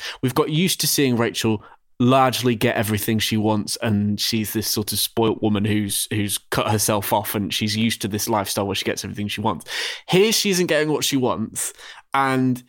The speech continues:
it's a very different sort of Rachel because she's reacting to that being different for her now, and she's all over the place, and it's great because it shows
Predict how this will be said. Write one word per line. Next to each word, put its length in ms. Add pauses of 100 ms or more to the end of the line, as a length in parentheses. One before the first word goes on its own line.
(840)
it's 240
a 40
very 320
different 340
sort 220
of 80
Rachel 300
because 260
she's 260
reacting 840
to 380 (100)
that 260
being 260
different 480
for 160
her 200
now, 320 (340)
and 400 (180)
she's 360 (240)
all 280
over 220
the 100
place, 480
and 120
it's 140
great 420
because 260
it 100
shows 640